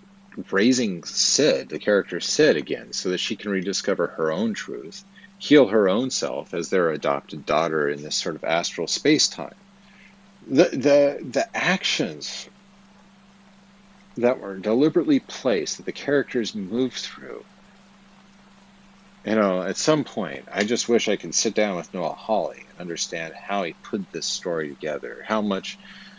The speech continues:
he understood about the adoptee and recovery experience, because these subplots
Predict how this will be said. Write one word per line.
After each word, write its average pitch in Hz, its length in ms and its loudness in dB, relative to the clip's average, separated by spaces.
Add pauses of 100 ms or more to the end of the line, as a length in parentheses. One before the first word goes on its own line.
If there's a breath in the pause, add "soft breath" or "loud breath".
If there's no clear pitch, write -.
(360 loud breath)
he 143 200 6
understood 95 440 2
about 76 320 -2
the 87 140 0
adoptee 78 640 -4
and 67 80 -14
recovery 76 640 -4
experience, 71 760 -2
because 104 280 -2
these 110 180 0
subplots - 760 -2